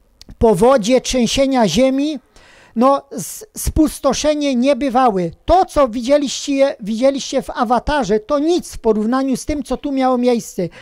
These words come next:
I doszło to niemalże do komple-, do kompletnego wyginięcia trzeciego zasiewu. Tak, my byliśmy prawie, że kolejny raz wyginięci, jak dinozaury.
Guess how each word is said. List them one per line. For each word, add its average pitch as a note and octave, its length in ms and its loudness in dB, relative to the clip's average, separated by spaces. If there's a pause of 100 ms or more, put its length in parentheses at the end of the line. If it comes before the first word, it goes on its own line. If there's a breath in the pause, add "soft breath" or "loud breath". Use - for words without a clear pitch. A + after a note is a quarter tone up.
(320 loud breath)
I A#3 140 0
doszło C#4 580 4
to C4 200 0
niemalże B3+ 640 2
do A3 120 2
komple-, B3+ 560 0 (260)
do A#3 180 0
kompletnego A#3+ 1000 -2 (320 loud breath)
wyginięcia B3+ 1400 0
trzeciego B3+ 640 0
zasiewu. F3 680 -2 (640)
Tak, - 340 0 (200)
my B3 180 0
byliśmy B3 580 -6
prawie, A#3+ 500 -2
że A3+ 220 2 (220 loud breath)
kolejny C4 840 4
raz G#3+ 500 2
wyginięci, A3 880 0 (200 soft breath)
jak D4 220 2
dinozaury. F#3+ 720 2